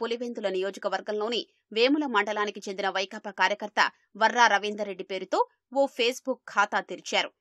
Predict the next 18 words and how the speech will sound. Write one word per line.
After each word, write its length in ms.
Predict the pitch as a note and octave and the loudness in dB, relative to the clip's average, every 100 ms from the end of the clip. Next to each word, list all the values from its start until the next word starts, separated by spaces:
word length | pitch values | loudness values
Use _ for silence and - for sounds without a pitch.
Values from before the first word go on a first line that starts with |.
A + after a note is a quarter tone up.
| _ _ | _ _
వర్రా 320 | A3+ B3+ D#4+ | 6 6 6
రవీందర్ 400 | D#4+ G#3 A#3 A#3+ | 2 0 0 -6
రెడ్డి 220 | A3+ G3+ G#3+ | -10 -10 -10
ఫోటో 320 | - F#3+ G3+ | -8 -6 -4
ఉన్న 180 | F#3+ E3+ | -4 -4
ఖాతాలో 580 | - F3+ - C#4 C4+ - _ - | -2 -4 -2 -2 -2 -4 _ -6
షర్మిల, 600 | - B3 C4+ D4+ E4 G#4+ - | 4 4 4 0 -2 -2 -8
సునీతలను 680 | C4 A#3+ C4 C4+ D4 F4 - _ A3+ | -6 -6 -4 -4 -2 -4 -6 _ 6
అసభ్య 460 | A#3+ D#4+ C4 C#4 B3 | 6 6 0 -4 0
పదజాలంతో 640 | G3 G#3+ A3+ G#3 F#3+ F#3+ | 0 0 -4 -4 -4 -6
దూషిస్తూ 580 | F3 D#3 E3+ F#3 - F#4+ - _ - | -8 -10 -10 -8 -2 -2 -2 _ -20
బూతు 380 | F#3 A3 F#4 F4+ | -6 -4 -4 -6
పురాణంతో 580 | - G3 G3 G3+ - | -4 0 0 0 -2
వ్యాఖ్యలు 540 | F4 G#4+ A#3 A#3+ C4+ G3+ - | -2 0 0 -2 -8 -12 -10
చేశారు. 300 | F3 A3+ - - _ _ A3 | -4 0 0 -4 _ _ -8
"జగనన్నే 640 | A3 A3+ B3+ C4 B3 A#3 | 2 4 4 -4 -6 -8
మాకు 360 | G#3+ G3 F#3+ G3 | -4 0 -2 -4
దేవుడు, 580 | F#3+ F#3+ G#3 G3+ F#3+ | -8 -6 -4 -4 -6